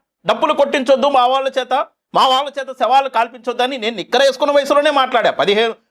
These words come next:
పదిహేను సంవత్సరాల క్రితమే మాట్లాడా. సరే నన్ను తీసేయండి, పిల్లోడిని, బచ్చగాడిని, నా జీవితం ఎంత, నేనెంత, నా త్యాగాలు ఎంత, నన్ను పక్కన పెట్టండి. ఆర్ఎస్ ప్రవీణ్ కుమార్ గారు ఒక ఐపీఎస్ ఆఫీసరు, చాలామంది విద్యార్థుల్ని తీర్చిదిద్దినటువంటి వ్యక్తి,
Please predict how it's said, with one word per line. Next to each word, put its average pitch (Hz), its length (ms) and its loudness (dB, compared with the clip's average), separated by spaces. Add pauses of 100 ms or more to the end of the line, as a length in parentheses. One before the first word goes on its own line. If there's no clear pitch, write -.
పదిహేను 214 320 0
సంవత్సరాల 247 420 0
క్రితమే 262 340 0
మాట్లాడా. 185 420 -2 (640)
సరే 339 140 0
నన్ను 302 180 -2
తీసేయండి, 294 420 0
పిల్లోడిని, 269 460 2
బచ్చగాడిని, 220 680 -2 (180)
నా 170 140 2
జీవితం 220 360 -2
ఎంత, 214 180 -2
నేనెంత, 202 540 0
నా 185 280 0
త్యాగాలు 185 380 -2
ఎంత, 185 140 -10
నన్ను 170 200 -10
పక్కన 185 240 -2
పెట్టండి. 185 380 -2 (280)
ఆర్ఎస్ 294 340 2
ప్రవీణ్ 277 280 0
కుమార్ 269 240 2
గారు 262 160 4
ఒక 226 140 -2
ఐపీఎస్ 233 420 0
ఆఫీసరు, 240 500 0 (400)
చాలామంది 294 480 2
విద్యార్థుల్ని 254 500 0
తీర్చిదిద్దినటువంటి 254 880 -2
వ్యక్తి, 247 380 -2